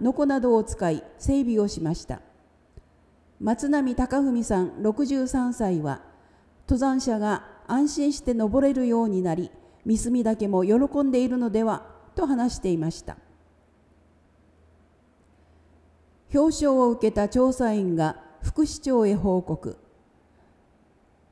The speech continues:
調査員として統計データの収集に寄与。一月二十二日、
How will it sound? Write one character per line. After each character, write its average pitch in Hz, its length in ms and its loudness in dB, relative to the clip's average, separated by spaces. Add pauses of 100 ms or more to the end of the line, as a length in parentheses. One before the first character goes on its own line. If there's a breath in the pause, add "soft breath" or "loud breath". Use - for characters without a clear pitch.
調 302 220 4
査 302 180 2
員 269 200 2
と 226 140 0
し - 120 -8
て - 520 -4
統 302 200 4
計 302 280 2
デ 254 200 4
ー 254 40 -2
タ 233 120 0
の 214 140 -2
収 247 260 -4
集 240 240 -4
に 196 160 -2
寄 196 160 -4
与。 135 160 -2 (840)
一 240 280 -4
月 302 260 0
二 240 180 2
十 214 200 -2
二 196 140 -2
日、 180 460 -4